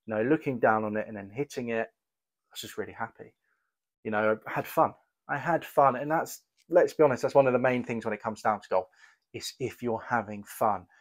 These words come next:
And I had fun hitting this Cobra L T D, to be fair. I could quite happily just put it in a bag, go out for a round, not really worrying about it, and just enjoy myself. I enjoyed it. I had fun with it. So,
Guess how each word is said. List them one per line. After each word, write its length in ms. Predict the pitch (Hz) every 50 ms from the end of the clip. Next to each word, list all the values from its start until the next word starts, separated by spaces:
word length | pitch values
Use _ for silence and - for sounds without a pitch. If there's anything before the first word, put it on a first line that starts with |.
| _ _ _ _ _ _ _ -
And 180 | 135 131 131
I 160 | 131 123 123 120
had 360 | - - - 131 123 - - - _ _ _ _ _ _ _
fun 400 | - - - 127 117 113 110 110 - _
hitting 420 | - 104 - 117 - - 117 107 101
this 140 | 104 -
Cobra 400 | - - 113 107 101 98 104 -
L 160 | 110 104 101 101
T 160 | - - 104
D, 180 | 107 107 104
to 120 | 101 - -
be 100 | 110 98
fair. 380 | - - 113 107 107 107 104 - _ _ _ _ _ _ _ -
I 60 | 113
could 140 | - - 110
quite 220 | - - 131 120 110
happily 300 | 120 113 - - 110 104
just 160 | 104 - -
put 120 | - 131
it 80 | 139 131
in 80 | 135 120
a 40 | 113
bag, 360 | - 120 113 113 110 110 - -
go 80 | 143
out 240 | 131 127 127 78 -
for 120 | - 113
a 20 | 110
round, 400 | 110 110 107 107 107 107 104 104 _ _ - - _ _ _ _ _ _ _ _ _ -
not 220 | 147 160 160 131 120
really 200 | 117 110 107 104
worrying 280 | 104 107 104 101 101
about 200 | 101 104 101 101
it, 100 | 104 - _ _ -
and 180 | 117 113 113 104
just 320 | - 117 - - - -
enjoy 420 | - 110 107 - - 107 110 110
myself. 520 | 104 101 101 95 - - - 101 95 95 - _ _ _ _ _ _ _ _ _ _ _ _ 123
I 80 | 120
enjoyed 500 | 117 113 113 110 107 120 120 117 113 110
it. 180 | 110 98 95 - _ _ -
I 80 | 107 104
had 220 | 101 107 101 -
fun 240 | - - 110 104 101
with 120 | 101 98 95
it. 140 | 92 -
So, 280 | - - 143 135 127 -